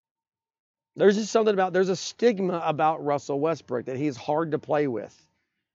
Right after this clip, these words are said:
And now he goes from being alpha male to being second fiddle in Houston. That's gonna be really, really interesting to watch. Almost as interesting as watching Oklahoma City rebuild their program, their franchise,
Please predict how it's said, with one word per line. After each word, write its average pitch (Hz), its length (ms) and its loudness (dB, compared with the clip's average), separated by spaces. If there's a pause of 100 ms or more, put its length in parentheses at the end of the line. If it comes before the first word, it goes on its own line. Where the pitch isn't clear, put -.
(640)
And 117 140 -6
now 160 180 0
he 175 140 2
goes 160 320 2
from 143 120 -4
being 131 200 0
alpha 151 360 -2
male 147 280 -2
to 135 120 -8
being 131 260 -2
second 143 380 -6
fiddle 160 380 -2
in 117 100 -4
Houston. 123 540 -4 (840)
That's 202 200 -4
gonna 180 120 0
be 135 100 0
really, 151 580 4
really 143 280 2
interesting 117 720 -6
to 143 120 0
watch. 120 580 -2 (420)
Almost 254 360 2
as 208 100 -2
interesting 185 580 0 (540)
as 143 160 -2
watching 160 380 0
Oklahoma 151 400 -2
City 139 260 -4
rebuild 139 480 -2
their 175 140 2
program, 120 460 -2
their 151 140 0
franchise, 117 680 -4